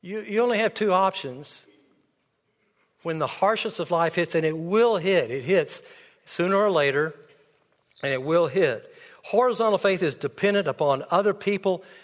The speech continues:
and other things. And so the problem with other people and other things, which as good as they can be, they were never designed to withhold your expectations. In fact, I've always heard it said, "Expectations are disappointments waiting to happen."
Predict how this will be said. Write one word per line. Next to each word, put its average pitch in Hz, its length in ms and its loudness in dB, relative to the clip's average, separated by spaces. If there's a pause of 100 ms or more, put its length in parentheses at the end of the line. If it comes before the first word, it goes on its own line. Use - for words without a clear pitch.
(120)
and 147 140 -6
other 160 240 0
things. 113 800 -4 (340)
And 151 80 -8
so 180 120 0
the 165 100 0
problem 240 340 0
with 180 160 -2
other 190 160 2
people 190 300 -2
and 170 100 2
other 160 160 2
things, 175 580 0
which 170 200 -4
as 131 80 -12
good 170 200 0
as 165 120 -6
they 170 100 4
can 135 220 -6
be, 165 320 0 (320)
they 175 160 2
were 160 160 0
never 226 320 2
designed 185 600 0
to 165 120 -4
withhold 185 920 -2
your 214 320 2
expectations. 175 1500 -4 (600)
In 156 80 -6
fact, 156 240 -2
I've 160 100 0
always 156 200 2
heard 151 140 0
it 143 80 -6
said, 151 260 0 (220)
"Expectations 165 760 -2
are 139 120 -2
disappointments 139 760 -4
waiting 127 260 -6
to 120 80 -4
happen." 110 380 -6